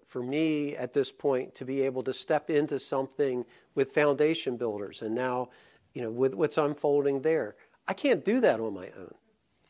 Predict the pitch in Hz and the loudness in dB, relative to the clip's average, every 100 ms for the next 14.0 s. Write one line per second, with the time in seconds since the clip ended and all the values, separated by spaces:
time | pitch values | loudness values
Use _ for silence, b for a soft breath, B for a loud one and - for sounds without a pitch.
0 | _ - - 170 - 254 254 - 156 131 | _ -6 -2 -2 -2 -6 -2 0 0 0
1 | 135 123 120 113 113 113 110 101 95 104 | -4 -4 -6 -8 -8 -8 -10 -12 -16 -18
2 | 104 87 _ _ _ _ _ _ _ - | -20 -20 _ _ _ _ _ _ _ -4
3 | 190 180 185 - 214 254 269 262 233 220 | 0 4 2 2 2 4 4 4 2 2
4 | 233 220 156 131 - - - - _ _ | -2 -2 -2 -2 -4 -12 -16 -20 _ _
5 | _ _ _ _ - 135 143 139 127 113 | _ _ _ _ -8 -4 -2 -2 -2 -2
6 | 104 107 92 - 98 - - _ _ _ | -6 -10 -12 -12 -14 -16 -20 _ _ _
7 | _ _ _ _ _ _ 135 143 131 170 | _ _ _ _ _ _ -4 -4 -2 0
8 | 165 156 135 120 180 175 143 - 123 120 | 0 0 -2 0 0 0 -2 -2 -4 -4
9 | 131 135 175 151 120 - 104 113 123 - | -6 0 0 0 -4 -8 -10 -8 -10 -18
10 | _ _ _ _ _ _ _ _ _ _ | _ _ _ _ _ _ _ _ _ _
11 | _ 120 120 - 143 143 120 143 143 131 | _ -6 -4 2 2 2 2 0 0 0
12 | - 156 143 139 - 135 127 117 117 139 | -2 0 0 -2 -4 -2 -2 -4 -4 0
13 | 143 139 120 127 131 139 - 151 139 | 2 2 0 0 0 0 -4 -6 -6